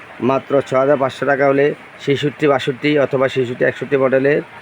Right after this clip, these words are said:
এই কাঁচা বেলার বারো পিসের সেটটা নিতে পারবেন। আর এই প্রোডাক্টটা নিতে হলে স্ক্রিনে দেওয়া নাম্বারে যোগাযোগ করবেন। আর নতুন নতুন ভিডিও পাইতে হলে স্ক্রিনে দেওয়া নাম্বারে যোগাযোগ করে বেল আইকনটি, চ্যানেলটা সাবস্ক্রাইব করে বেল আইকনটি on করে পাশে থাকবেন। সে পর্যন্ত ভালো থাকেন,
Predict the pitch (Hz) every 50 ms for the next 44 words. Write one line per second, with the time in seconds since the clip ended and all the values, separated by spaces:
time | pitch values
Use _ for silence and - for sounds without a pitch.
0 | - - - - 113 - 135 127 117 135 131 131 131 131 131 120 131 123 120 110
1 | 127 127 127 117 - - 113 - - 120 113 120 104 101 98 98 90 80 78 69
2 | - - - - - - - - 104 123 131 104 120 127 127 120 123 139 135 131
3 | 117 143 143 143 135 - - 139 135 127 131 131 131 131 127 131 135 135 127 131
4 | 131 131 123 - - 131 131 143 160 185 214 - - - - - - - - 110
5 | 127 127 123 127 135 - - 127 131 135 120 143 135 127 131 127 147 143 120 139
6 | 135 123 143 139 143 151 165 175 175 - - - - - - 127 - - 147 143
7 | 135 143 147 143 139 135 135 139 143 139 139 139 139 135 113 - 147 147 170 185
8 | - - - - - - - - 113 113 139 143 143 139 135 131 - 139 127 123
9 | - 139 - - 113 113 - - 139 139 143 143 127 160 170 180 160 160 - -
10 | - - - 139 139 - - - 147 123 - 156 147 131 131 131 139 131 127 117
11 | 143 139 131 160 151 143 131 123 - 135 131 - 123 117 107 120 110 104 92 87
12 | 76 67 - - - - - - - 131 123 117 127 117 123 131 123 113 - 147
13 | 156 160 - - - - - - 123 123 127 131 123 123 123 113 117 131